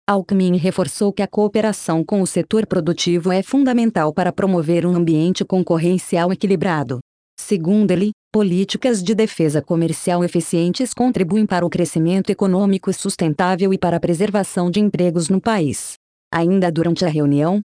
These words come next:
o presidente em exercício comentou suas expectativas em relação à política monetária. Alckmin disse estar confiante de que o Comitê de Política Monetária do Banco Central poderá iniciar,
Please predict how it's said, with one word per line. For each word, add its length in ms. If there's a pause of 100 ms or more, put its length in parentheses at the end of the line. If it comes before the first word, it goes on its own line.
o 60
presidente 640
em 140
exercício 580
comentou 480
suas 300
expectativas 880
em 80
relação 480
à 60
política 580
monetária. 720 (360)
Alckmin 480
disse 380
estar 320
confiante 560
de 140
que 80
o 40
Comitê 420
de 120
Política 580
Monetária 640
do 120
Banco 340
Central 460
poderá 400
iniciar, 480